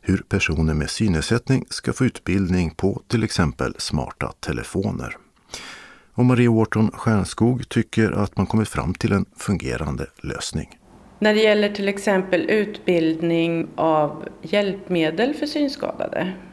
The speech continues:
Speaker 2: så träffade vi S R F för något år sedan i deras nya lokaler i Höör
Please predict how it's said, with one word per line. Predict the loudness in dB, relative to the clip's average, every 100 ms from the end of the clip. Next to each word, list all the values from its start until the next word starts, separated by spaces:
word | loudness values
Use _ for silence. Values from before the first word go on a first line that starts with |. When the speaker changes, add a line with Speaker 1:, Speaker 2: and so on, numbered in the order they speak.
| -20 -20 -14
Speaker 2:
så | -10
träffade | -2 -2 0 2 2
vi | 2 2 -2
S | -2 0
R | 0 0
F | -4 -14 -18 -18
för | -10
något | -6 -2
år | 0 0
sedan | 0 -4 -4 -6 -10 -8
i | -6 -4 -6 -4
deras | -4 -4 -2
nya | -2 -2
lokaler | -4 -4 -4 -4
i | -6
Höör | -4 -4 -4